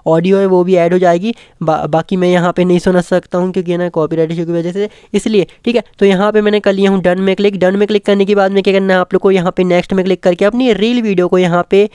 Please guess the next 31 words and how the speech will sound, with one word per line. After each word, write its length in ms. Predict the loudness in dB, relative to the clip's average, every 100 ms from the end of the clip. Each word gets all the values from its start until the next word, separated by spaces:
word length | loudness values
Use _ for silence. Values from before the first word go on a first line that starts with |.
| -12 _ _ _ _
शेयर 340 | -8 -2 -2
कर 120 | -2 -6
लेना 220 | -6 -8
है, 100 | -8
ठीक 120 | -8
है। 100 | -8 -6
मैं 180 | -2 0
अपनी, 340 | 0 -2 -2 0
मेरी 340 | 0 -2 0
आईडी 320 | 0 -2 -2 -4
है 100 | -6 -10 -8
तो 120 | -4
मैं, 220 | 0 0 0
अब 120 | -2
मैं 260 | -2 -2 -2
थोड़ी 220 | -4 -6
कर 160 | -4 -4
सकता 300 | -6 -8 -8
हूँ, 80 | -6
ठीक 120 | -6
है। 40 | -6
तो 320 | 2 6 6
मिलते 260 | 6 4
हैं 80 | 2
हम 60 | -2
नेक्स्ट 240 | -4 -4
वीडियो 260 | -4 0 0
में। 240 | 0 -4 -4
जय 140 | -4 -4
श्री 160 | -4 -6
कृष्णा, 440 | -8 -4 -6 -6